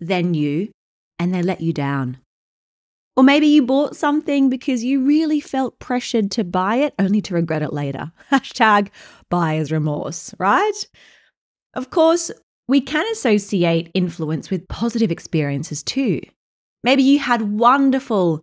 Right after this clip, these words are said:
experiences and really good role models who shaped your life and told you how to make decisions, told you how to think about stuff in a really positive way.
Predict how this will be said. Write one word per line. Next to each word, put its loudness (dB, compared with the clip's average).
experiences -2
and -4
really 2
good 0
role 0
models -4
who 2
shaped -4
your 0
life 4
and -2
told 2
you 0
how 2
to 0
make -2
decisions, 0
told 0
you -4
how -2
to -4
think -4
about 0
stuff -2
in -4
a -4
really 0
positive -4
way. -6